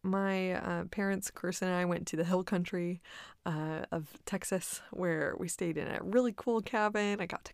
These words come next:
kayak on the river, and I puzzled for, like, ten hours straight, thought about nothing. It was amazing. <laughs> Um, it was, it was just so cool. Um, but anyway, so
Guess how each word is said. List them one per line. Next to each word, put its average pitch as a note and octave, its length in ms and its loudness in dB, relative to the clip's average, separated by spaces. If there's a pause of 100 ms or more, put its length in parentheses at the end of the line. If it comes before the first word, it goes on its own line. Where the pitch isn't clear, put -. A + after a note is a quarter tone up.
kayak B3+ 640 0
on D#3+ 80 -4
the - 80 -4
river, G#3+ 640 2
and F3 160 2
I F3 120 2
puzzled F#3 540 0
for, - 140 -4
like, - 240 -2
ten - 160 -6
hours G3 280 2
straight, G3+ 460 0
thought E3 220 4
about - 300 0
nothing. F3+ 640 0
It - 100 -8
was - 120 -12
amazing. F3 800 2
<laughs> - 360 -2
Um, F#3+ 540 12
it B3+ 300 10
was, A#3+ 220 8 (380)
it A#3+ 80 10
was C4+ 140 8
just D#4+ 340 2
so G#3 240 8
cool. G3 520 8
Um, E3+ 420 4
but F#3 280 10 (520)
anyway, A#3 500 2
so C4 300 4